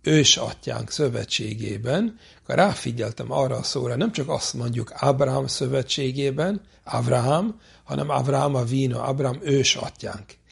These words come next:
A hangsúly, mikor azt mondjuk Avinu ősatyánk, ez nem csak egy családfa, hogy szeretnénk, ö,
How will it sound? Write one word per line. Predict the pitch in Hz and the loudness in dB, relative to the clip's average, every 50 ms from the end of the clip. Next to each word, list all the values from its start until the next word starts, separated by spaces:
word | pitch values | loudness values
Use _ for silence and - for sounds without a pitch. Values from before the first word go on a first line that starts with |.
| - - - - - - | -20 -20 -20 -20 -10 -4
A | - | 0
hangsúly, | 131 110 156 208 233 190 - - - 180 156 | 4 6 6 6 6 6 4 4 4 2 0
mikor | 147 135 117 135 | -2 -2 -4 -2
azt | - 185 180 - - - | 0 0 0 0 -2 -4
mondjuk | 143 131 127 123 120 | -6 -6 -6 -4 -4
Avinu | 123 123 117 143 160 160 135 123 | -4 -2 -2 0 0 0 0 0
ősatyánk, | 127 131 147 139 - - 151 123 107 - - 156 151 170 165 - - - - - - - | 0 0 2 4 2 2 2 -2 -4 -4 -2 -2 -2 -2 -4 -6 -12 -20 -20 -20 -16 -10
ez | - 170 | -6 -2
nem | 285 311 208 | -2 -2 0
csak | - - - - | 0 -2 -4 -4
egy | - - | -4 -2
családfa, | - - 120 117 113 - - - - - - 123 120 131 131 - - - - - - | 0 0 2 2 0 -2 -4 -4 -8 -6 -2 0 0 0 0 -2 -10 -20 -20 -20 -14
hogy | - - 127 120 | -8 -6 -4 -4
szeretnénk, | - - 156 139 120 113 - 131 123 117 113 - - - | -2 0 2 2 2 0 -2 -4 -4 -4 -6 -6 -6 -4
ö, | 139 123 117 113 113 117 113 | -4 -2 -2 0 0 0 -2